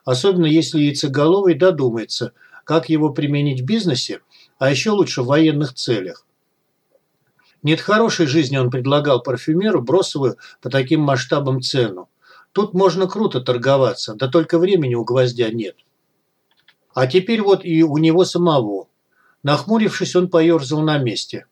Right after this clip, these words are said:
Парфюмер? А может, это всё-таки его люди? Решил паразит сэкономить на бедном сталкере.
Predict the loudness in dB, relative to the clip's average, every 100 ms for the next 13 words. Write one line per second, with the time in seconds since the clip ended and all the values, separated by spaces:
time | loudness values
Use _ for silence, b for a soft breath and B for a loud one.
0 | -10 -8 -2 0 2 0 -4 _ b b
1 | b b -2 2 4 2 2 0 2 0
2 | 2 0 0 -2 -2 0 0 0 -2 -4
3 | -18 b b b -2 0 -2 -2 0 0
4 | 0 -4 -6 -2 0 2 0 0 -2 0
5 | -2 -2 -4 -2 0 -2 -6 -16